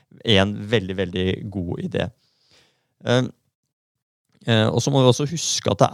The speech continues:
er økonomiske grunner til at aksjer gir seks til åtte prosent avkastning. Akkurat nå i dag så tror jeg jeg må nøye meg med å bare si det, eh, men, eh,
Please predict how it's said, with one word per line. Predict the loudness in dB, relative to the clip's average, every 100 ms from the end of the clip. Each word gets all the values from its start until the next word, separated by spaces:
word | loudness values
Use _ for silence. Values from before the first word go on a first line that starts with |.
| -2
er | -4 -4
økonomiske | -6 -6 -6 -4 0
grunner | 2 2 0
til | 2 2
at | 2
aksjer | -2 -6 -4 -2
gir | -2 -2
seks | -4 -6
til | -4 -2
åtte | -2 -4
prosent | -6 -4 -2 -4
avkastning. | -4 -6 -6 -6 -8 _ -6
Akkurat | -2 -2 -2
nå | 2 2
i | 4
dag | 4 4
så | -2
tror | -4
jeg | -2
jeg |
må | 0
nøye | 2 2 2
meg | 2
med | 4
å |
bare | 4 4 0
si | -10 -8 -4
det, | 0 0 0 _ _ 0
eh, | 4 4
men, | 4 2 2 -4
eh, | -4 -2 -4